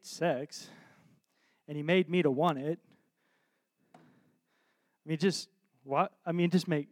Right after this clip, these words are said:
he, he wouldn't really, it's not a big deal, right? And you guys are laughing and scoffing, I think, 'cause I can only see, like, the first three rows, but, but this is such a normal thing. I don't know if it's what it is for you, but plug in whatever conversation you're having with your inner self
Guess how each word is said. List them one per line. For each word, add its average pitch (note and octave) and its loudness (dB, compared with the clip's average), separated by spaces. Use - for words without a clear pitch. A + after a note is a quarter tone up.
he, G#3 -10
he G3 -2
wouldn't F3 -2
really, D#3 0
it's - -14
not F#3+ 2
a - -2
big D3+ -6
deal, D3+ -4
right? C#3+ -2
And F3 0
you F#3+ 6
guys F#3+ 8
are F3+ 6
laughing E3+ 4
and D#3+ -4
scoffing, D3+ -2
I D3+ -8
think, C#3+ -4
'cause C#3+ -8
I C#3+ 0
can D3 -4
only C#3 -4
see, D3+ -4
like, C3+ -2
the C3 -10
first C#3+ -4
three C3 -4
rows, C3 -2
but, C3+ -8
but E3+ 2
this F3+ 6
is G3 2
such G#3+ 2
a G#3 -2
normal G3 6
thing. F3 0
I D#3+ 2
don't F#3+ 2
know G3 10
if F#3+ 6
it's - 0
what F#3+ 6
it F#3 4
is F#3+ 6
for F#3+ 0
you, G3 4
but D#3 0
plug G#3+ 6
in A3+ 6
whatever G3 8
conversation G3 4
you're F3+ 2
having G3 4
with F#3 2
your F#3+ 2
inner F#3 2
self F#3+ 6